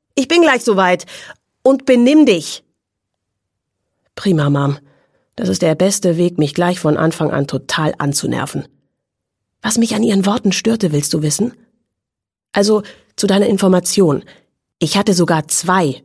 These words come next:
sehr spezielle und sehr reale Probleme mit ihnen. Mein erstes Problem?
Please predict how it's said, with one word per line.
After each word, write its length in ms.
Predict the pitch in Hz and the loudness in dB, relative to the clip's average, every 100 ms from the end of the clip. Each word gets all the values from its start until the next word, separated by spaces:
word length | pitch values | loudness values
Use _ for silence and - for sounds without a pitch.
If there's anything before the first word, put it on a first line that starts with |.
| _ | _
sehr 260 | - 160 | -2 0
spezielle 720 | 143 - 143 - 165 160 143 120 | 0 -4 -6 -2 0 2 4 2
und 140 | 135 | 0
sehr 260 | 160 160 143 | 2 2 2
reale 340 | 143 151 131 | 0 0 -2
Probleme 480 | - 151 147 143 123 | -2 -2 0 0 0
mit 160 | 104 | -2
ihnen. 340 | - 139 127 185 _ _ _ _ _ _ _ _ _ _ | -2 -2 -4 -8 _ _ _ _ _ _ _ _ _ _
Mein 160 | 196 196 | -2 0
erstes 340 | 262 277 277 | 0 -2 -4
Problem? 460 | - 220 190 208 269 | -4 -2 2 2 0